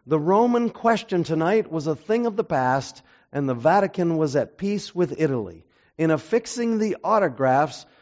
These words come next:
to the memorable document, healing the wound,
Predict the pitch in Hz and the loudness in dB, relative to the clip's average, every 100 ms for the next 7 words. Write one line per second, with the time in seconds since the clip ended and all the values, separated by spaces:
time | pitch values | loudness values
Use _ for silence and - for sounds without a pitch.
0 | _ - 196 160 151 147 156 196 262 269 | _ -4 -2 2 0 0 2 2 4 4
1 | 269 254 262 262 262 247 247 160 123 107 | 2 2 0 2 2 2 2 -4 -2 -8
2 | - _ _ _ _ _ - 117 208 294 | -14 _ _ _ _ _ -14 -2 2 4
3 | 320 320 311 311 302 302 311 311 240 143 | 4 4 4 4 4 4 4 4 2 -2
4 | 113 101 | -4 -12